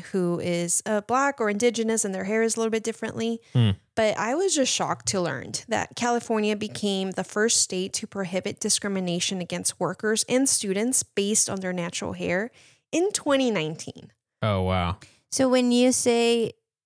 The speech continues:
Speaker 3: that this have a law
Speaker 1: Yeah.
Speaker 3: against discrimination against hair in twenty nineteen, what do you mean against natural hair?
Speaker 1: So there were several, um, instances that were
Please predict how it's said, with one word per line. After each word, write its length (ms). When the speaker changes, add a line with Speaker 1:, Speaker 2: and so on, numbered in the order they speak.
Speaker 3:
that 460
this 340
have 200
a 60
law 220
Speaker 1:
Yeah. 100
Speaker 3:
against 400
discrimination 680
against 220
hair 160
in 100
twenty 220
nineteen, 440
what 200
do 60
you 240
mean 420
against 500
natural 380
hair? 540
Speaker 1:
So 680
there 200
were 100
several, 880
um, 300
instances 800
that 220
were 420